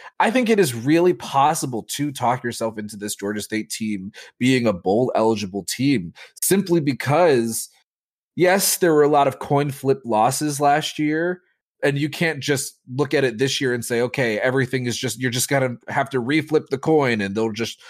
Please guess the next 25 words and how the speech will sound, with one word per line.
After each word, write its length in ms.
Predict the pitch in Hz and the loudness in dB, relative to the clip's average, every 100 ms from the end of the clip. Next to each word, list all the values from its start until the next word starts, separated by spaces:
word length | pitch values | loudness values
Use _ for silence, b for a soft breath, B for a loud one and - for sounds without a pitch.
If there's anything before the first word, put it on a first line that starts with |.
| B - | B -2
turn 180 | 147 | 2
up 140 | 143 123 | 2 0
heads 340 | 147 139 113 | 0 0 -2
this 160 | 110 107 | -6 -4
time 280 | 120 110 107 | -2 -2 -2
when 100 | 107 | -4
you 100 | 107 | -4
need 220 | 113 156 | 0 0
it 140 | 101 | -2
to." 340 | - 85 67 - B B _ _ _ _ - _ _ _ _ | -8 -10 -12 -16 B B _ _ _ _ -20 _ _ _ _
But, 140 | - 208 | 0 2
I 60 | |
mean, 160 | 202 202 | 2 2
I 120 | 185 | 2
think 200 | 185 220 | 0 0
you 80 | 226 | 0
can 160 | 226 160 | 0 -2
really 260 | 123 165 175 | 0 2 2
talk 340 | - 135 156 | 0 -2 0
yourself 400 | 156 139 131 117 - | -2 -2 -2 -2 -2
into 800 | 131 147 139 - 139 131 120 117 b b b _ - | -2 -2 -4 -4 -2 0 -2 -4 b b b _ 0
some 240 | 139 143 147 | 2 2 0
sort 380 | - 127 131 | 0 2 4
of 200 | 123 110 - | 2 -2 -8
d-, 120 | - | -18